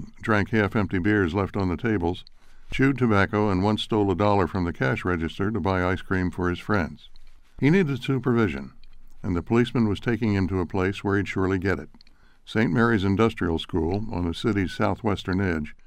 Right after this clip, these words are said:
was a Catholic institution for boys who were thought to be incorrigible or vicious or beyond the control of their parents. The trolley reached its last stop.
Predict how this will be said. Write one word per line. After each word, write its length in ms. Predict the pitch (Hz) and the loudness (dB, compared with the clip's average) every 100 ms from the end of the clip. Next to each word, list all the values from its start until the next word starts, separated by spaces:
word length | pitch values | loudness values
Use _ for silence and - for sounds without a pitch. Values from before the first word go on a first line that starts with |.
| - - - _ - | -20 -20 -20 _ -6
was 160 | 107 110 | -2 -2
a 60 | |
Catholic 420 | - 180 160 131 | 0 0 0 2
institution 680 | 131 113 117 113 113 - 104 | 4 4 2 4 4 4 -2
for 140 | 98 | -2
boys 400 | 95 95 92 92 | 0 2 4 2
who 140 | - 98 | 0 0
were 100 | 90 | 0
thought 240 | 120 107 | 0 -2
to 60 | 101 | 0
be 300 | 98 95 90 - - - - - - | 2 0 -2 -8 -20 -20 -20 -14 0
incorrigible 760 | 110 127 139 135 123 117 117 | 2 4 4 4 4 4 2
or 160 | 113 98 | 4 4
vicious 480 | 90 101 110 98 - | 4 4 2 -2 0
or 140 | 95 | 0
beyond 380 | 95 92 98 92 | 2 2 4 2
the 40 | |
control 400 | 98 90 - 92 92 | -2 -2 0 0 0
of 60 | |
their 100 | 87 | 0
parents. 480 | 80 110 85 - - - - - - - - - - | 0 0 0 -4 -14 -18 -16 -16 -18 -20 -20 -20 -8
The 80 | 90 | -6
trolley 360 | 87 98 95 92 | -2 0 2 2
reached 280 | 101 101 | 0 0
its 180 | 101 - | -6 -6
last 280 | 101 95 98 | 0 0 -2
stop. 340 | - 110 131 | 0 0 0